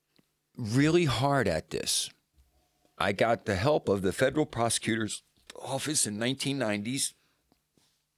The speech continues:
and I was blessed with a former professor of law. And for seven years of his life, he helped me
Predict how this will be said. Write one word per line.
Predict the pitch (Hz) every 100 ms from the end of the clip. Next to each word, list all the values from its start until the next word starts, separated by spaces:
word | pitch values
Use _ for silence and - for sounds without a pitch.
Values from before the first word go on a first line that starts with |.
| _ _ _ -
and | 110
I | 120
was | 117 107
blessed | - 120 131 -
with | 117 110
a | 104 101
former | 95 - 117 131 131 135 127 - _ _ _ _ _ _ _ _ _ _ _ _ - -
professor | - 110 120 117 - 113 -
of | 95 85
law. | 98 85 73 85 85 _ _ _ - - - _ - _ _ _ _ _ _ _ _ _ _ _ _ _ _ _ _ _
And | 107 107 110 - _ -
for | - - 127 110
seven | - 143 131 147
years | 139 139 131 113
of | 107
his | 104 90
life, | 113 120 98 - -
he | - 101 98
helped | 101 127 - -
me | 87 87 82 92 87